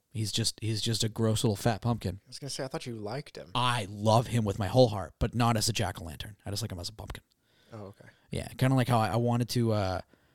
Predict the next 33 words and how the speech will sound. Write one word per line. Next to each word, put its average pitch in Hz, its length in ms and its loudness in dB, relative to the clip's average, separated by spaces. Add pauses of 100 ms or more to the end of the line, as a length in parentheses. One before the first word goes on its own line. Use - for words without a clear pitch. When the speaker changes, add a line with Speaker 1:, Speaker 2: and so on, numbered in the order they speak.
(400)
Speaker 1:
I - 40 -6
wanted 117 200 0
one 117 200 2
year, 110 180 0
like, 98 300 -4
you 107 200 -8
know, 90 80 -6
if 95 120 -8
I 104 40 0
ever 98 140 -2
have, 98 160 -4
like, 98 220 -8
the - 120 -6
house 95 340 0
and 98 80 -6
the 92 40 -6
stoop - 320 -2
or 101 60 -4
whatever, 90 280 -6
like, 98 160 -6
if 104 80 -12
I 104 60 -4
ever 98 140 -4
had 98 240 -4
that 107 140 -2
whole 110 140 -2
thing, 127 280 -2 (1120)
I'd 135 120 0
wanna 139 240 -4
make 143 260 -4
themed 127 440 0
painted 113 320 0
pumpkins. - 440 -6